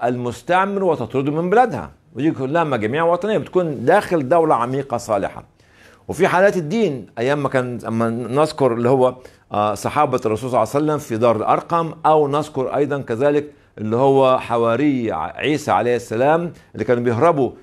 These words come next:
بدينهم وإيمانهم من، آه، آه، الرومان وكانوا مستخبيين أيضا. دي دولة عميقة صالحة تريد أن تنأى بالمؤمنين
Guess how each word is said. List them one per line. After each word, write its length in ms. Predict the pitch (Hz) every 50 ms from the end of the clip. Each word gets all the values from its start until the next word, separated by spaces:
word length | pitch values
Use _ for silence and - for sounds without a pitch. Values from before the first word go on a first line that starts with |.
| _ _ -
بدينهم 680 | 104 110 110 156 165 156 143 135 143 143 139 110 95 98
وإيمانهم 640 | 95 98 110 117 139 170 170 160 151 151 147 139 - - _ _ _
من، 360 | 110 139 160 165 156 143 131 - -
آه، 160 | 113 110 107 107
آه، 340 | - - 113 107 - 110
الرومان 540 | 120 107 110 120 117 113 131 147 165 185 185
وكانوا 220 | 156 - 131 139 139
مستخبيين 720 | 104 - - 123 - 120 110 101 107 127 147 156 143 113
أيضا. 420 | 104 139 160 160 160 180 190 185 - - - _
دي 140 | 113 131 165
دولة 340 | 139 127 156 160 165 160 160
عميقة 680 | 151 123 104 101 110 123 147 143 - 156 165 170 160 -
صالحة 540 | - - - 165 196 240 254 - - 117 - - _ -
تريد 320 | 131 151 175 175 - -
أن 260 | 143 151 151 147 139 - - -
تنأى 640 | 226 254 247 233 190 - - - 123 113 107 107
بالمؤمنين 960 | 104 101 113 151 160 170 175 196 - 185 202 208 220 240 262 277 269 240 -